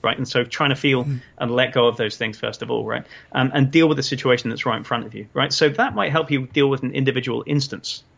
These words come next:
Speaker 1: right? An argument with somebody, a potential argument with a family member, um, or a potential response you're
Speaker 2: Mm-hmm.
Speaker 1: about to tap out to flame somebody online or something. But it won't help you in the long term. I s-,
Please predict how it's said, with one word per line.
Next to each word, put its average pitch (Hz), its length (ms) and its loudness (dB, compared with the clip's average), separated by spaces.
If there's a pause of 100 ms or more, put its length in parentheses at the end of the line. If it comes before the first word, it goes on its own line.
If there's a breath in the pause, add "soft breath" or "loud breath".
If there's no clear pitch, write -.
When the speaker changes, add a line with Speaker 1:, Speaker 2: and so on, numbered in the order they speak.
Speaker 1:
right? 131 260 -2
An 113 160 -2
argument 120 460 2
with 107 140 -8
somebody, 104 340 -2
a 113 60 -4
potential 110 420 -8
argument 107 360 0
with 104 80 -10
a 101 40 -10
family 104 340 0
member, 104 300 0 (400 loud breath)
um, 104 320 2
or 104 140 4
a 98 60 2
potential 107 680 -2 (160)
response - 420 -2
you're 147 120 2
Speaker 2:
Mm-hmm. 101 100 2
Speaker 1:
about 101 200 0
to 107 160 -4 (300 soft breath)
tap - 240 0
out 104 220 0
to 104 100 -10
flame 107 320 -2
somebody 107 260 0
online 107 320 0
or 104 60 -4
something. 107 280 -8 (260 loud breath)
But 147 100 4
it 156 80 2
won't 175 180 4
help 147 160 0
you 143 80 0
in 127 60 0
the 117 80 -2
long 143 220 -2
term. 107 300 -8
I 127 80 2
s-, - 220 -4